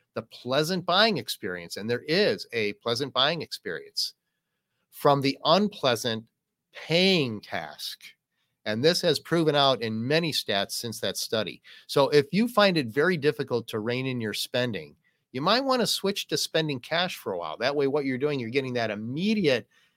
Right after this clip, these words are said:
recognition and the unpleasant task of paying for it. I know for myself, if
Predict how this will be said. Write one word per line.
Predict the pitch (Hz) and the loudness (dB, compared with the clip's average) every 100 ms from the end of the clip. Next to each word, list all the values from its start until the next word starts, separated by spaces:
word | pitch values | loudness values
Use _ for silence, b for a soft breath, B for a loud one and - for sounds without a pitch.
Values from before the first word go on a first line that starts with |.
| _ _ 113 | _ _ 0
recognition | 139 151 139 135 139 - 127 127 _ 120 | 2 2 0 -2 0 0 -4 -6 _ -4
and | 113 | -2
the | 113 110 | -2 -2
unpleasant | 139 147 - - 160 165 139 - | -4 -4 -8 0 0 0 -4 -6
task | 131 123 - - | -2 0 -2 -6
of | 95 | -8
paying | - 139 143 | -4 -2 -2
for | - 90 | -4 -10
it. | - | 0
I | 175 | 2
know | 202 | 2
for | 180 170 | 2 2
myself, | 160 151 190 147 | 2 2 -2 -4
if | - | -4